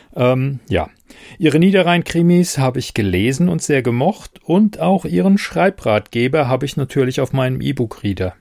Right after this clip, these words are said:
Ja, was sie nur leider nicht schreibt, sind Kurzgeschichten. Trotzdem war sie hier im Podcast schon beteiligt. Sie spricht nämlich in der Folge Ein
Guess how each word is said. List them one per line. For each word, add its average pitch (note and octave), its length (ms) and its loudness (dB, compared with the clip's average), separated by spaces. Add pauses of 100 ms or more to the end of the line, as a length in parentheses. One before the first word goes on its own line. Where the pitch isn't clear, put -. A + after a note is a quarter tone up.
(1160)
Ja, G2+ 540 0
was B2+ 220 -2
sie D3 100 2
nur D3 260 2
leider C#3 360 0
nicht E3 320 -2
schreibt, C3 500 0
sind C#3+ 480 -4
Kurzgeschichten. A2+ 1000 -2 (920)
Trotzdem D#3 480 -2
war C#3 140 2
sie C3+ 100 -8
hier C#3 180 0
im C3+ 120 -2
Podcast C3 680 -2
schon C#3+ 220 -2
beteiligt. A#2 680 -2 (300)
Sie - 160 -8
spricht - 340 -4
nämlich C3 320 0
in C#3 80 0
der A#2 120 0
Folge A#2 520 0
Ein G#2 340 -2